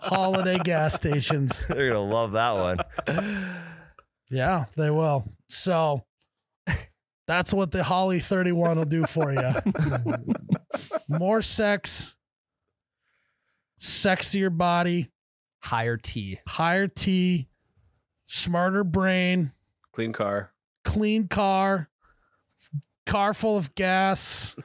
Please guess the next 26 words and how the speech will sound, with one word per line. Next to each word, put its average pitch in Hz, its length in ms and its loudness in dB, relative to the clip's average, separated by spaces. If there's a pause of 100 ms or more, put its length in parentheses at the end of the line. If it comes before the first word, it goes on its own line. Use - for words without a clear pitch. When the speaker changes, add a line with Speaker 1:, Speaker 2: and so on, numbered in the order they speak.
(200)
Speaker 2:
<laughs> - 300 -14
Speaker 1:
windshield 208 680 2
clean, 196 680 2 (380)
all 165 200 2
those. 135 440 -2 (520)
Speaker 2:
Perfect 190 300 -2
Speaker 1:
Holly 185 280 2
Speaker 2:
tire 190 100 2
pressure. 180 440 0
Speaker 1:
thirty-one. 156 260 -2 (1120)
Holly 190 320 2
thirty-one. 180 680 2 (200)
You 165 140 2
guys 170 240 2
gotta 170 200 2
join 165 320 2
the 160 80 2
movement 160 400 0
today. 135 400 0 (560)
Tyler's 165 460 2
gonna 165 180 0
be 160 220 0
our, 151 340 2
uh, 135 260 2 (840)
champion. 147 760 0
Speaker 2:
Mm-hmm. 98 240 4